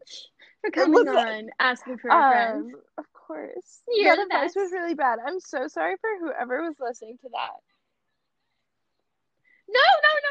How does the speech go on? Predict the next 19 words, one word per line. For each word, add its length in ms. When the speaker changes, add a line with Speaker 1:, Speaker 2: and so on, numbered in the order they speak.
Speaker 1:
no, 60
no, 220
that 220
was 120
really 340
good. 460
What 120
are 40
you 200
freaking 240
talking 300
about? 320
Sequoia, 240
I 140
asked 140
Sequoia 580
advice 340
about 200
literally 260